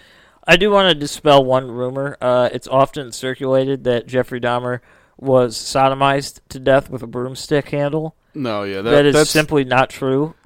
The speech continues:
Speaker 2: That's just, uh,
Speaker 1: That never, nothing went into his ass when he died.
Speaker 2: yeah,
Speaker 1: Okay, he
Speaker 2: that,
Speaker 1: was
Speaker 2: that journalist
Speaker 1: beaten
Speaker 2: just
Speaker 1: to
Speaker 2: got
Speaker 1: death.
Speaker 2: too, like, uh,
Speaker 1: Poetic.
Speaker 2: too poetic with it, you know. But, uh,
Speaker 1: No,
Speaker 2: no,
Speaker 1: he
Speaker 2: there,
Speaker 1: was
Speaker 2: there
Speaker 1: just
Speaker 2: was no
Speaker 1: beaten to
Speaker 2: broom
Speaker 1: death.
Speaker 2: handle up his anus. He, he was just, yeah,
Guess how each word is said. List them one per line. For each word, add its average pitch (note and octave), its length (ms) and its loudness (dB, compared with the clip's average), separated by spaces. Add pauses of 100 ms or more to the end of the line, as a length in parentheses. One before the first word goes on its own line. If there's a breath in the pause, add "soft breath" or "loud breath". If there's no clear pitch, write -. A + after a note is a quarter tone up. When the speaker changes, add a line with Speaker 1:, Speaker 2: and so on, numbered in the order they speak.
Speaker 2:
That's - 220 -10
just, - 360 -10
uh, G2+ 280 0
Speaker 1:
That D3+ 160 6
never, D#3+ 260 4
nothing E3+ 420 6
went D#3+ 240 4
into D#3 260 -4
his C#3 120 -2
ass C3+ 540 2
when C#3 200 -6
he C3+ 100 -8
died. A2+ 320 -8
Speaker 2:
yeah, A#2 120 -2
Speaker 1:
Okay, C#3 260 0
he C3+ 80 -6
Speaker 2:
that, C#3+ 60 0
Speaker 1:
was C3 180 -2
Speaker 2:
that B2+ 240 -4
journalist C3 460 2
Speaker 1:
beaten D3+ 140 -2
Speaker 2:
just B2+ 120 0
Speaker 1:
to B2+ 60 2
Speaker 2:
got A2 200 4
Speaker 1:
death. - 80 -18
Speaker 2:
too, A2 260 -2
like, F#2 360 -8
uh, E2 320 -8 (120)
Speaker 1:
Poetic. C3+ 520 0
Speaker 2:
too - 120 -4
poetic A2 460 -2
with F2+ 160 -6
it, E2+ 120 -10
you F#2+ 100 -10
know. F#2+ 220 -10 (140)
But, - 240 -20
uh, F#2 240 -16 (520)
Speaker 1:
No, D3+ 140 4
Speaker 2:
no, A#2+ 60 2
Speaker 1:
he D#3 80 4
Speaker 2:
there, E3+ 80 6
Speaker 1:
was F3+ 120 2
Speaker 2:
there F3 100 4
Speaker 1:
just - 20 4
Speaker 2:
was D#3 80 -4
no G3+ 140 4
Speaker 1:
beaten - 20 2
to B2+ 60 -4
Speaker 2:
broom E3 200 4
Speaker 1:
death. C3 80 4
Speaker 2:
handle C3 220 2
up A2 80 0
his G#2 140 -8
anus. G2 280 -4
He, G#2 200 -4
he G2+ 80 -6
was G2 120 -8
just, F#2 240 -16
yeah, D#2 200 -14